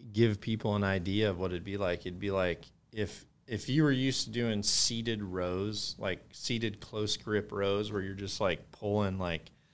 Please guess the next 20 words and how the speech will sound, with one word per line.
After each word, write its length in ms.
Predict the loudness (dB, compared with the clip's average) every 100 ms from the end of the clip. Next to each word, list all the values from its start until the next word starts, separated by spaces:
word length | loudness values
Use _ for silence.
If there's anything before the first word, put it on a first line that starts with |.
| _ _ _
you 140 | 0 2
know, 200 | 2 -2 -10 _ _
top 280 | 8 10 10
of 100 | 4
your 100 | 2
thumbs 400 | 4 4 4 4
right 180 | 4 4
below 200 | 2 0
your 160 | 0 -2
chest, 640 | 0 4 4 2 -2 -4
and 180 | -2 2
you're 100 | 2
just 220 | 0 0
sitting 200 | -2 -4
there 100 | -6
doing 220 | -4 -4 -2
seated 320 | -2 -2 -2
rows 320 | 0 0 2
like 220 | 0 2
that, 360 | 2 2 0